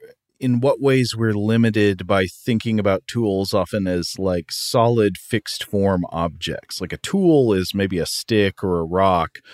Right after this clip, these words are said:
but why isn't a tool equally constituted by, you know, an amorphous mass of substance like a clump of dirt or a,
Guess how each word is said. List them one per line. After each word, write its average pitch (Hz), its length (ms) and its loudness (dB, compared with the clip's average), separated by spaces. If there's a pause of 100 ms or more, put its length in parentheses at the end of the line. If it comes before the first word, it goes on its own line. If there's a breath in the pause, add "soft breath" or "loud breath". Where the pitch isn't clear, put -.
(360 loud breath)
but 101 160 0
why 117 300 4
isn't 107 360 -2
a 92 60 -6
tool 95 720 -2
equally 101 480 -2
constituted 92 840 -4
by, 87 360 0 (240)
you 101 100 -4
know, 87 140 -4
an 87 160 -6
amorphous 101 640 0
mass 90 500 -2
of 76 140 -8
substance 80 640 -6
like 85 280 -2
a 82 100 -8
clump 90 440 -4
of 85 320 -6
dirt 87 440 -2
or 85 340 -4
a, 82 140 -8